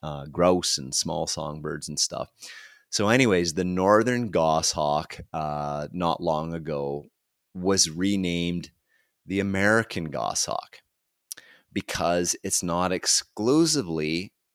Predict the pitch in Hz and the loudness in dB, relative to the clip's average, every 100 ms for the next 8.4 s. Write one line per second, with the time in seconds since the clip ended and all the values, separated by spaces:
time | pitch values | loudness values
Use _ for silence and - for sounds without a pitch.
0 | _ _ _ - 90 85 90 120 127 - | _ _ _ -8 -6 -4 0 2 2 0
1 | - - _ _ _ _ _ 85 87 85 | -6 -16 _ _ _ _ _ -10 -4 -4
2 | 80 85 76 69 58 - 67 - 120 87 | -4 -6 -8 -8 -10 -10 -4 0 0 0
3 | 82 - 90 87 90 104 120 143 147 151 | -2 -6 -10 -6 2 4 6 4 0 -2
4 | 131 110 90 90 92 95 87 85 - 87 | -2 -4 -2 -2 -2 -2 -2 -4 -4 -4
5 | - 85 80 - 85 80 78 78 87 76 | -4 -6 -4 -4 -6 -6 -6 -6 -8 -6
6 | 76 76 - 76 - - - - 92 92 | -6 -6 -4 -6 -6 -14 -20 -12 -6 -2
7 | 82 80 - 82 80 85 87 82 - 71 | 0 -2 -4 -4 -2 0 -2 -4 -6 -6
8 | 76 73 73 73 | -6 -4 -4 -4